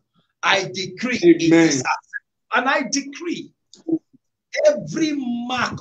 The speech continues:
Speaker 1: upon your children for affliction, that mark is wiped off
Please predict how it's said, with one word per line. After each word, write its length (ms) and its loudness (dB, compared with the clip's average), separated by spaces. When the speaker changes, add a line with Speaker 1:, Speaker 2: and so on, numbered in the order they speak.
Speaker 1:
upon 520 -6
your 320 -4
children 580 -2
for 300 -6
affliction, 480 -8
that 280 2
mark 680 -4
is 260 -4
wiped 680 -2
off 440 -4